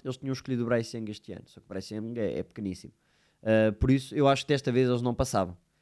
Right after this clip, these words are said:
Usavam esta e depois usavam a própria deles. Estamos a assumir que é uma escolha mais tardia agora porque iam fazer uma boa campanha, que dava sem problema nenhum para ir buscar ou outro número um ou,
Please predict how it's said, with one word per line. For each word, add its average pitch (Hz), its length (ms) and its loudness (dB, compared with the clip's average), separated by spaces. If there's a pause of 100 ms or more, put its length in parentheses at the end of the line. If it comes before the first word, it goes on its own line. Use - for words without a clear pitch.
(100)
Usavam 127 440 2
esta 160 380 2 (220)
e 143 60 -2
depois 151 300 2
usavam 139 420 4
a 135 60 2
própria 147 440 2
deles. 175 280 4
Estamos 120 360 -2
a 123 40 -2
assumir 131 260 0
que 120 100 -6
é 117 40 2
uma 117 160 0
escolha 123 260 0
mais 120 220 0
tardia 123 340 2
agora 117 240 4
porque - 300 -4
iam 104 120 -4
fazer 107 260 -10
uma 110 140 0
boa 113 140 0
campanha, 139 480 -2 (300)
que - 80 -14
dava 127 340 4 (100)
sem 185 240 0
problema 160 480 4
nenhum 165 360 2 (320)
para 156 100 4
ir 156 60 4
buscar - 520 2 (320)
ou 147 200 4
outro 175 280 4
número 165 320 2
um 233 180 2 (760)
ou, 160 1080 2